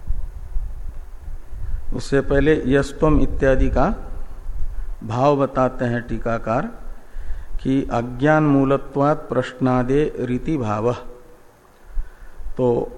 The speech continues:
प्रश्नादे है अज्ञान मूलत्वात्, प्रश्न और उत्तर पंचदशी में कहा ना, वो द्वैत भाषा से होता है और द्वैत अज्ञान मूलक है,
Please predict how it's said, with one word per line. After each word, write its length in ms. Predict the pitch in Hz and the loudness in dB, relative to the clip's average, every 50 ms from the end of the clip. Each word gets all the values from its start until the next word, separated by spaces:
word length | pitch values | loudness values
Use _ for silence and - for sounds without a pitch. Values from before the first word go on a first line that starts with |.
| - - - | -16 -10 -4
प्रश्नादे 840 | - 135 131 - - - 143 139 135 139 127 135 139 135 135 131 | -2 -2 0 -2 0 0 2 2 4 2 2 2 4 4 4 4
है 180 | 123 135 151 170 - - - | 4 2 2 2 2 0 -2
अज्ञान 520 | 123 117 - - - - 131 139 143 151 | -2 2 4 4 6 6 6 4 4 4
मूलत्वात्, 1200 | 147 131 117 117 117 110 113 113 113 - - - 120 113 120 127 123 120 113 110 104 101 - 113 110 - - - - - - - - - - - - - - - - - - - - - - - - - - - - - - - - - | 4 4 2 2 2 2 0 -2 -2 -4 -6 -4 -2 0 2 2 2 2 2 0 -2 2 2 2 2 2 0 0 -4 -4 -6 -8 -8 -10 -10 -14 -12 -12 -10 -10 -10 -10 -10 -8 -8 -10 -8 -6 -6 -6 -6 -8 -8 -10 -10 -10 -8 -2
प्रश्न 380 | - - - - - - 156 | -2 0 0 0 -2 0 0
और 220 | 156 151 147 139 139 | 2 4 4 2 2
उत्तर 360 | 135 135 135 - - 135 120 120 110 - - - - - - | 0 -2 -2 0 0 0 0 0 -4 -10 -14 -18 -18 -14 -8
पंचदशी 540 | - 127 127 131 135 123 131 131 - - 139 | -4 -4 -2 -2 -2 -2 -2 -4 -4 -4 -2
में 140 | 139 143 | -2 -2
कहा 240 | 139 156 160 180 196 - | -2 -4 -4 -4 -4 -4
ना, 160 | - - - - - - - - - - - - - - - - - - - - - - - - - - - - - - - - - - - | -6 -6 -8 -10 -10 -10 -10 -12 -14 -16 -18 -16 -14 -12 -10 -8 -8 -8 -8 -10 -10 -10 -10 -12 -12 -14 -16 -20 -18 -18 -16 -16 -16 -14 -10
वो 120 | - 117 117 | -8 -6 -2
द्वैत 280 | 120 135 147 147 143 | 2 2 2 2 2
भाषा 360 | 123 120 123 123 - - 131 | 0 -2 -2 -4 -2 -2 -4
से 160 | 123 - - 113 | -4 -4 -4 -6
होता 240 | 110 107 - 123 | -6 -6 -4 -2
है 100 | 120 120 | -2 -2
और 60 | 117 113 | -2 -4
द्वैत 340 | 120 131 127 117 - - | -2 0 2 2 2 0
अज्ञान 380 | 110 - 120 123 123 135 131 127 | -4 -8 -8 -4 -2 0 0 2
मूलक 380 | 123 120 120 113 113 110 - - | 0 0 -2 -2 -4 -6 -6 -6
है, 140 | 107 113 | -8 -6